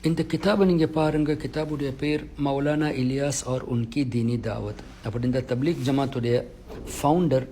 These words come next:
மௌலவி இலியாஸ் காந்தேல்வியை பத்தி, அவங்களும் அவர்களுடைய தீனுடைய தாவாவை பத்தி பேசுறாங்க. பேசுறவங்க யாரு? மௌலானா அபுல் ஹசன்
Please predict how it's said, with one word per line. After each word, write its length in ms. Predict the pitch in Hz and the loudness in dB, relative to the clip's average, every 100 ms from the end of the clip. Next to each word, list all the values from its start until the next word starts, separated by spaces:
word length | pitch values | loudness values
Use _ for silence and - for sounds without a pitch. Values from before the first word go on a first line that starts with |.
| - - 135 | -12 -4 0
மௌலவி 400 | 139 147 160 160 | 2 2 2 2
இலியாஸ் 420 | 131 135 143 - - | 0 0 -2 -2 -2
காந்தேல்வியை 560 | 117 117 120 127 123 - | 0 2 2 2 0 -2
பத்தி, 340 | 113 127 185 - - - - - - | -4 -4 -6 -10 -18 -16 -16 -14 -4
அவங்களும் 680 | 123 143 151 147 165 196 - - | 0 2 2 2 2 0 -4 -4
அவர்களுடைய 760 | 127 135 127 135 123 127 147 - - - - 107 | 0 0 0 0 2 0 0 -6 -16 -18 -8 0
தீனுடைய 540 | 135 147 127 117 135 117 | 4 4 4 2 0 0
தாவாவை 440 | 113 107 117 117 110 | -2 0 -2 -2 -4
பத்தி 200 | 117 139 | -8 -8
பேசுறாங்க. 600 | 135 117 - 120 113 113 117 - - | -4 -4 -4 -4 -4 -4 -6 -6 -2
பேசுறவங்க 600 | 165 - 156 151 139 135 | -2 2 4 4 4 2
யாரு? 600 | 131 131 131 131 131 - - - - 135 | 2 2 4 2 0 -8 -16 -16 -10 -2
மௌலானா 500 | 127 135 139 131 139 | 2 4 4 2 0
அபுல் 340 | 120 117 131 120 | -2 0 0 -2
ஹசன் 400 | 113 - 131 131 | -4 -4 -2 -4